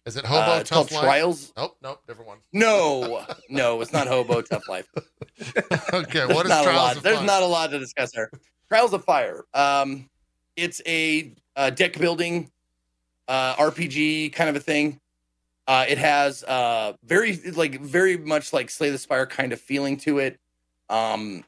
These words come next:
Speaker 2: you unlock cards. Uh, it's fuck-, like, I have it on, I have it on hard, and it's fucking hard. Um, I have not beat the first quest yet, and I've played it,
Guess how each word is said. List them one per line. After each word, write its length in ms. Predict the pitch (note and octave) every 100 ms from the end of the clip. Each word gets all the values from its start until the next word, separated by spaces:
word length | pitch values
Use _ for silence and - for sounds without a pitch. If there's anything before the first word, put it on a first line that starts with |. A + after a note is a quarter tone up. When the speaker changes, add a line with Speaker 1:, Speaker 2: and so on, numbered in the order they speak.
| _
Speaker 2:
you 560 | - B2 A#2+ A#2 A2+ A#2
unlock 400 | C3+ B2+ A2+ G#2+
cards. 680 | - E3 D#3 D3 C#3+ - - _ _ _ _
Uh, 300 | A#2+ A#2 G#2+
it's 260 | - D3 - - _
fuck-, 240 | F#3 D#3+ -
like, 180 | D#3 C#3+
I 100 | C#3+
have 180 | E3
it 60 | F3
on, 160 | D#3+ D3
I 100 | D3
have 200 | F3 A#3+
it 40 |
on 120 | F#3
hard, 400 | C#3 D#3+ B2 G2+ _ -
and 140 | C#3
it's 300 | C#3+ E3+ -
fucking 340 | - F#3+ - C3
hard. 260 | G#3 - _ _ _ _ _
Um, 380 | C#3 C#3+ C3+ C3
I 120 | - D3
have 180 | D#3
not 320 | C#3+ D#3 C#3 C3+
beat 280 | D3 D3 - -
the 100 | C3
first 320 | D#3 C3+ -
quest 300 | A3 A3 -
yet, 280 | A#2+ A2+ -
and 140 | B2 B2+
I've 220 | B2 -
played 260 | D3+ C#3 C3+
it, 180 | C3+